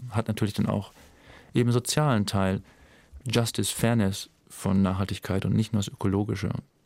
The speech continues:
weil ich deutlich, ähm, ich sag mal, in einer eigentlich sehr heilen Welt aufgewachsen bin, wo ich mich hauptsächlich um ökologische Dinge kümmern konnte. Das Soziale und das, ähm, faire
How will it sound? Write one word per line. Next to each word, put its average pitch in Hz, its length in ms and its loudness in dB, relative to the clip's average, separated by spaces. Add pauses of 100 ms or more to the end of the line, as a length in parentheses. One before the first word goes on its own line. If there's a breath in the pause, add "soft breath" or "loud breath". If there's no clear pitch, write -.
(120)
weil 92 160 0
ich - 240 -4 (220)
deutlich, 101 540 -4
ähm, - 280 -4
ich 104 60 -8
sag - 100 -10
mal, - 140 -6
in 95 100 2
einer 95 100 -2 (360 loud breath)
eigentlich 113 220 2
sehr 104 180 2
heilen 120 480 4 (160)
Welt 110 320 2
aufgewachsen 98 520 -2
bin, 98 200 4
wo 95 100 4
ich 95 80 -2
mich 92 140 0
hauptsächlich 92 440 0
um 120 120 4
ökologische 110 500 2
Dinge 107 220 2
kümmern 123 280 0
konnte. 104 360 0 (800 loud breath)
Das 107 160 0
Soziale 107 580 2
und 98 220 0
das, 95 360 -2
ähm, 101 280 -2
faire 101 480 0